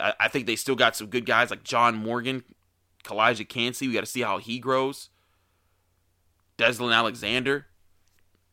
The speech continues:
They got some answers up front. I, I'm not, I'm, I know I'm le-, leaving people out. I'm sorry for all the names, but, you know, I got, I got a <laughs> show I gotta do, and I still got other stuff I gotta get done. But, um,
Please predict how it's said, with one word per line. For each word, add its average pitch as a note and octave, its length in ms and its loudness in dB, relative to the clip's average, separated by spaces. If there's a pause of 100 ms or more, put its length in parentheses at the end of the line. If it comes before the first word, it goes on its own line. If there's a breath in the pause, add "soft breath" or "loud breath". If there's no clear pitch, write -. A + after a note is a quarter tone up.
(140)
They A2+ 100 -4
got C#3+ 160 4
some A#2+ 140 -2
answers B2 340 0
up G2+ 140 -6
front. D#2+ 260 -8
I, G2 300 0
I'm A#2 100 -2
not, A2 500 4
I'm, A2+ 80 0
I - 80 -2
know B2 160 0
I'm C3 120 0
le-, C3+ 180 0
leaving B2+ 320 -6
people C3 220 0
out. B2+ 180 8
I'm A2 100 -12
sorry A#2+ 240 2
for B2 120 0
all A#2+ 80 2
the A#2 60 -4
names, A#2+ 260 0
but, A2 160 -8 (340 loud breath)
you G#2 100 -12
know, G2 60 -4
I G2 80 2
got, A2 260 4
I A2+ 100 0
got A2+ 100 4
a A#2+ 40 0
<laughs> - 80 2
show D3 120 8
I A#2+ 80 4
gotta A#2+ 200 4
do, A2 220 -2
and A#2+ 80 0
I A2+ 40 -2
still - 180 -4
got A2+ 100 4
other A2+ 160 0
stuff - 320 -12
I - 40 -20
gotta B2+ 120 2
get - 240 -14
done. B2 260 0 (360 loud breath)
But, - 260 2 (380 soft breath)
um, G#2 560 4